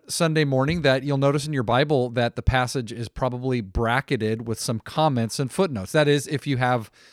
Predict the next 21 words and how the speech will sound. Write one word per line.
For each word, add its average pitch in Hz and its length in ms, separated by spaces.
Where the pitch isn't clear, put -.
a 143 80
modern 143 360
translation 120 600
like 110 200
the 113 120
N 123 140
I 123 140
V 110 340
or 104 200
the 95 220
E 156 80
S 139 160
V, 113 340
or 123 540
you 123 180
have, 107 480
um, 95 380
yeah, 151 100
any 165 220
modern 131 320
translation. 107 520